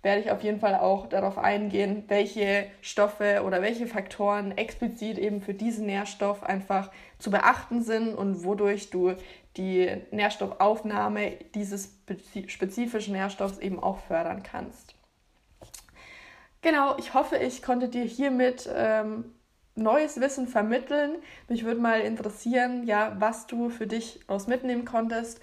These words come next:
Und ich freue mich auf jeden Fall auch schon sehr darauf, dann noch ein bisschen tiefer einzusteigen und dir die einzelnen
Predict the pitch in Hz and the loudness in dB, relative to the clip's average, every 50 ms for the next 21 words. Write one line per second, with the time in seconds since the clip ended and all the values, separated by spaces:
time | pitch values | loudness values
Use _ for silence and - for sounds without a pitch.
0 | - - - - - 220 214 196 226 - - - 220 226 226 247 254 - 208 208 | -20 -20 -20 -10 -4 -4 -4 -2 -4 -6 0 6 6 8 8 6 2 -2 -2 -2
1 | - - 240 226 226 - 226 208 214 202 - - 214 196 - 202 208 208 214 214 | -2 -2 0 0 0 2 2 2 2 2 0 -4 -4 0 2 4 4 4 4 2
2 | 208 202 202 202 202 - - 190 196 190 208 196 - - - - - - 214 202 | 2 2 2 0 0 -2 -2 -2 0 0 -2 -4 -8 -14 -20 -20 -12 -4 -2 -2
3 | 202 214 208 202 202 - 190 196 190 - - 254 254 269 240 - - 220 220 220 | 0 0 -2 -4 -2 -2 -4 -4 -4 -4 -4 -2 0 0 0 2 2 0 0 0
4 | - 208 208 - - 208 208 202 214 226 226 220 - 208 208 196 208 226 214 196 | -2 -4 -4 -2 0 2 2 2 2 0 -2 -2 -2 -4 -4 -2 -2 -2 -2 0
5 | 208 - - 175 202 220 214 - - 214 196 196 196 202 196 | 0 0 0 0 0 -2 -4 -4 -2 0 0 2 0 0 -4